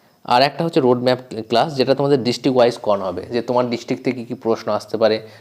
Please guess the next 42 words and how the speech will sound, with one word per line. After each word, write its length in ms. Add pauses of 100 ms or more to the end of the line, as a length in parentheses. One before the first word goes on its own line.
(140)
তোমার 260
ডিস্ট্রিক্টে 340
শুধুমাত্র, 440
ওই 120
গ্রুপে 240
শুধুমাত্র 480
তোমার 240
ডিস্ট্রিক্টের 440
ছেলেমেয়েদেরকে 500
পাবে, 260 (340)
ঠিক 100
আছে? 140
বিভিন্ন 300
আলাদা 260
আলাদা 160
ডিস্ট্রিক্টে 380
কিন্তু 160
গ্রুপ 220
করানো 180
হবে। 100
আর 60
একটা 220
গ্রুপ 180 (100)
থাকবে 180
যেটা 360 (260)
প্রত্যেকের 440
জন্য, 220
এবং 300
যেখানে 340
প্রত্যেকের 360
জন্য 180
যে 120
প্রশ্নগুলো 440
ধরতে 280
পারে 120
সেগুলো 300
থাকবে। 340 (300)
আর 120
একটা 200
গ্রুপে 300
থাকবে 380
যেখানে 480